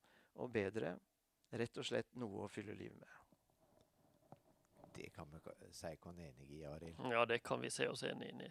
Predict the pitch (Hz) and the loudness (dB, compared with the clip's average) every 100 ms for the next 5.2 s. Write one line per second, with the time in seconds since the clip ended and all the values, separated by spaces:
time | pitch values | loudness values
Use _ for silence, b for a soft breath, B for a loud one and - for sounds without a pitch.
0 | - - - - - - B B B B | -10 -4 -2 -2 -4 -10 B B B B
1 | B B B B B B B B 139 - | B B B B B B B B 0 2
2 | - 160 175 147 160 160 151 - 143 143 | 6 8 8 8 6 6 4 6 6 8
3 | - - 139 131 120 117 120 127 151 143 | 6 6 6 8 6 4 4 4 6 6
4 | 120 - 156 127 120 127 151 - 147 233 | 4 2 2 4 2 2 0 4 2 4
5 | - | -2